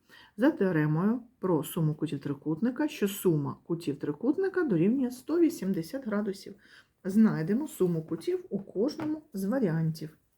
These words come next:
Двадцять градусів, додамо двадцять градусів, додамо сто п'ятдесят градусів. Отримаємо сто дев'яносто градусів.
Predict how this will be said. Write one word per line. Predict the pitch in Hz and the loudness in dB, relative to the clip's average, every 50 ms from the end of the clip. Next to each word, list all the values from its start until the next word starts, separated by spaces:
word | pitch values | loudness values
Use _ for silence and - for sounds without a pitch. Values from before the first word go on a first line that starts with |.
| _ _ _ _ _ _ _ _ _ _ _ _ _ _ _ _ _ _ _ _ _ _ _ _ _ _ _ _ _ _ _ _ _ _ _ _ _ | _ _ _ _ _ _ _ _ _ _ _ _ _ _ _ _ _ _ _ _ _ _ _ _ _ _ _ _ _ _ _ _ _ _ _ _ _
Двадцять | - 180 185 190 190 180 160 139 139 139 - - - 247 262 285 | -6 -4 -4 -2 0 0 0 0 -2 -4 -6 -8 -8 -4 -2 -2
градусів, | 262 277 285 277 269 277 269 - - - 277 277 - _ _ _ _ _ _ - | -2 -2 0 0 0 -2 -2 -4 -8 -8 -8 -8 -10 _ _ _ _ _ _ -4
додамо | 196 190 202 202 190 190 170 175 165 156 156 147 - - | 0 4 4 4 4 4 2 2 4 2 2 0 -2 -6
двадцять | - 175 156 156 156 143 135 139 143 147 - - - 277 | -8 -8 -6 -4 -2 -2 0 -2 -2 -4 -6 -8 -4 -2
градусів, | 269 269 269 285 285 302 277 277 - - 269 262 - | -2 0 0 0 -2 -2 -4 -4 -8 -10 -10 -8 -6
додамо | 170 156 170 147 156 190 233 302 370 - _ _ _ _ - - _ _ _ _ | -6 -4 -2 0 2 2 2 0 -2 -8 _ _ _ _ -20 -20 _ _ _ _
сто | - - - 285 330 | -18 -8 0 0 0
п'ятдесят | 330 - 202 214 202 185 175 170 - - 143 139 143 160 | 2 4 4 4 4 4 2 -2 -4 -4 -2 -4 -2 -4
градусів. | 147 160 151 127 127 147 131 - - - - 127 143 - _ _ _ _ _ _ _ _ - | -4 -4 -4 -4 -4 -6 -6 -8 -10 -14 -16 -16 -16 -18 _ _ _ _ _ _ _ _ -6
Отримаємо | - 202 180 - - 147 135 143 151 170 208 269 330 330 | -2 -2 -2 0 -2 -4 -2 0 0 0 0 0 -2 -4
сто | - - - 392 392 | -8 -8 -4 -4 -2
дев'яносто | 339 233 175 165 175 190 247 277 - - - 151 | 0 2 2 2 4 2 2 0 -2 -6 -8 -6
градусів. | 147 156 156 156 160 160 156 - - - 160 - | -4 -2 0 0 0 -2 -4 -6 -10 -14 -14 -14